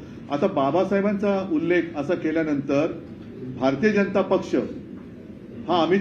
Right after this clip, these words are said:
शहांवरती काही कारवाई करणार आहे का? आणि नाही तर मी तर स्पष्ट म्हणतो की भाजपचं ढोंग आता उघड पडलेलं आहे. भाजपचंच जो आतलं जे काही काळं आहे, हृदयातलं काळं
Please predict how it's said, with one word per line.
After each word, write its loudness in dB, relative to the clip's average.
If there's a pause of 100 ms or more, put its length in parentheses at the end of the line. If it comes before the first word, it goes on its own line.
शहांवरती 2
काही 2
कारवाई 4
करणार 2
आहे 6
का? 0 (1400)
आणि 0
नाही 4 (720)
तर 6
मी 2
तर 4
स्पष्ट 2
म्हणतो 2
की 4
भाजपचं 2
ढोंग 2
आता 2
उघड 4
पडलेलं 2
आहे. 2
भाजपचंच 2 (480)
जो 4
आतलं 0
जे 4
काही 0
काळं 2
आहे, 6
हृदयातलं 2
काळं 2